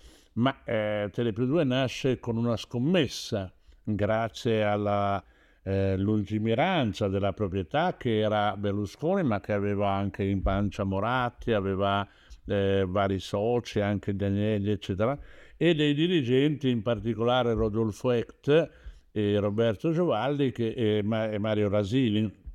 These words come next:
tutti convinti che prima o poi Lega e Federazione concederanno a Telepiù la, eh, licenza di trasmettere una partita criptata.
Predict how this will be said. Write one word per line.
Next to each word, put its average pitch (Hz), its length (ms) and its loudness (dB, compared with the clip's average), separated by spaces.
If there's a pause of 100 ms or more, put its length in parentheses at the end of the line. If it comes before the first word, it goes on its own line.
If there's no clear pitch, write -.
(640)
tutti 123 320 0
convinti 120 640 2
che 110 160 -2
prima 123 320 0
o 160 80 -2
poi 113 520 0 (420)
Lega 110 380 2
e 104 80 0
Federazione 120 720 0
concederanno 107 1000 0
a 113 140 -4
Telepiù 110 580 0 (440)
la, 101 440 0 (220)
eh, 98 40 -2
licenza 127 580 0
di 107 120 0
trasmettere 107 600 -2
una 117 220 0
partita 107 540 -2
criptata. 101 920 -2